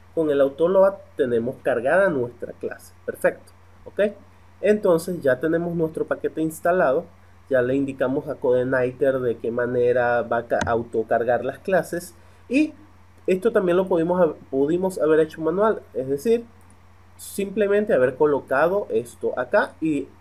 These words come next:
hacíamos en la consola, en lugar de un require, hacíamos un composer update y haría exactamente lo mismo. Como ven, está haciendo lo mismo, me indica la misma, lo mismo que me indicó anteriormente los setenta días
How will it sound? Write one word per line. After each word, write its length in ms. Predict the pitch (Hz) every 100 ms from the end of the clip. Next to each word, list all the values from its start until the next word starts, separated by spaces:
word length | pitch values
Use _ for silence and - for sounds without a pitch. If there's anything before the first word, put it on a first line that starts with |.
| -
hacíamos 520 | 151 - 165 175 180
en 80 | 190
la 120 | 190
consola, 380 | 185 175 185 175
en 180 | 127 117
lugar 320 | 127 123 120
de 80 | 143
un 120 | 151
require, 440 | 165 170 196 202 -
hacíamos 520 | 131 - 104 113 107
un 120 | 127
composer 540 | 117 110 - 117 - -
update 460 | 139 151 220 262 - - - - - -
y 100 | 214
haría 320 | 226 208 208
exactamente 880 | 151 160 - 190 - 196 190 185 180
lo 120 | 170
mismo. 360 | 208 247 - - - - - - - - - - -
Como 220 | 139 156
ven, 180 | 202 190
está 200 | 170 131
haciendo 280 | - 139 160
lo 120 | 180
mismo, 320 | 196 180 196
me 120 | 151
indica 340 | 110 113 113 127
la 120 | 127
misma, 680 | 120 127 123 120 117 98 87 110
lo 180 | 107
mismo 260 | 107 120 123
que 100 | 131
me 100 | 120
indicó 320 | 120 110 120
anteriormente 640 | 120 123 127 123 123 123 127
los 160 | 131
setenta 400 | 143 139 139 165
días 200 | 190 226